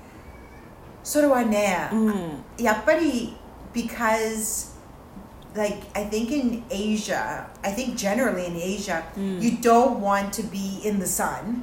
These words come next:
Speaker 2: Mm.
Speaker 1: So if you don't want to be in the sun, 'cause I don't think people like to be in the sun.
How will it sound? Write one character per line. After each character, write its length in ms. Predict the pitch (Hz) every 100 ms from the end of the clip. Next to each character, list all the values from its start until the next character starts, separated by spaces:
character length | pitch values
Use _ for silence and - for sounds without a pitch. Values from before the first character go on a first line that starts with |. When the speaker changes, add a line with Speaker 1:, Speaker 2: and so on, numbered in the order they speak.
| -
Speaker 2:
Mm. 580 | 196 190 180 175 165 160
Speaker 1:
So 420 | 147 262 233 226
if 160 | 226 220
you 80 | 226
don't 360 | - 247 302 294
want 340 | 220 220 202 -
to 100 | 202
be 220 | 202 208
in 80 | 190
the 60 |
sun, 160 | 175 208
'cause 120 | 247
I 40 |
don't 220 | 277 403 440
think 460 | - 330 330 294 -
people 440 | - 254 320 330 226
like 320 | 202 254 - 247
to 60 |
be 200 | 214 220
in 80 | 220
the 80 | 185
sun. 300 | - 180